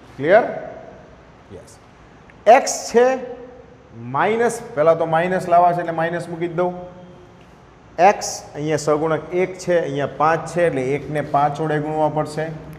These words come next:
અને એક ઘાત વધારવી છે એટલે X, તો માઇનસ પાંચ એક્સ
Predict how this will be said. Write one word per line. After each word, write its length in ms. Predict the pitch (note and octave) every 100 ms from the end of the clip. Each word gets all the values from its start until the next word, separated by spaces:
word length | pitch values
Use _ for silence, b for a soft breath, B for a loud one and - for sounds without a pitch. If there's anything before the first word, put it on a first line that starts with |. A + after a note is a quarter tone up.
| - - -
અને 160 | C3 C3 C3+ G3+
એક 120 | B3+ C#3
ઘાત 200 | E3+ E3 D3
વધારવી 420 | C#3 C#3+ C#3+ C3+ B2+
છે 100 | C3+
એટલે 140 | A#2+ B2 C3
X, 180 | C#3 C#3 - - - - - - -
તો 100 | A#2 G#2+
માઇનસ 480 | A#2+ D3+ F3 G3 - -
પાંચ 320 | D3 D3 D3+ - C#3
એક્સ 180 | B2 -